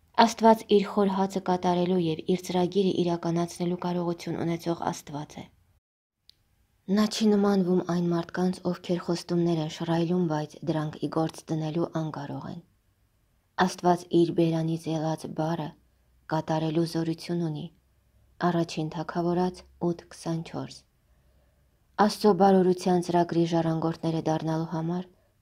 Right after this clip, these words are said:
պետք է թույլ տանք, որ Սուրբ Հոգին զարդարի մեզ համբերության և ազնվության առաքինություններով։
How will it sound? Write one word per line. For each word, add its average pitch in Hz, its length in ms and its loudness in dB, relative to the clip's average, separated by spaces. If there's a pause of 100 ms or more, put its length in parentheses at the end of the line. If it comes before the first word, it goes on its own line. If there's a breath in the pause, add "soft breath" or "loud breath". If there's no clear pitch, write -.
պետք 190 240 -8
է 170 100 -6
թույլ 143 240 -6
տանք, 170 320 -8 (520)
որ 175 220 -2
Սուրբ 190 340 -2
Հոգին 170 360 -2 (120)
զարդարի 170 580 0
մեզ 160 300 -4
համբերության 165 800 -6 (580 soft breath)
և 190 200 0
ազնվության 156 640 -4
առաքինություններով։ 160 1040 -8